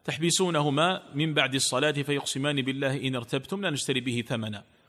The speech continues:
قال: "تحبسونهما بعد الصلاة". بعض أهل التفسير وابن عباس ترجمة القرآن فسرها بأنها بعد العصر، فسرها بأنها بعد الف-، العصر، ولهذا كان السلف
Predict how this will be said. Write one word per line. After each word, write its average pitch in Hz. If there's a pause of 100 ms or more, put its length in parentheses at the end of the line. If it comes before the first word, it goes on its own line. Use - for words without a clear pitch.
قال: 156
"تحبسونهما 160
بعد 147
الصلاة". 127 (340)
بعض 208
أهل 180
التفسير 135
وابن 202
عباس 196
ترجمة 131
القرآن 131
فسرها 156
بأنها 170
بعد 151
العصر، 135 (480)
فسرها 139
بأنها 131
بعد 117
الف-، 110
العصر، 120
ولهذا 160
كان 196
السلف 147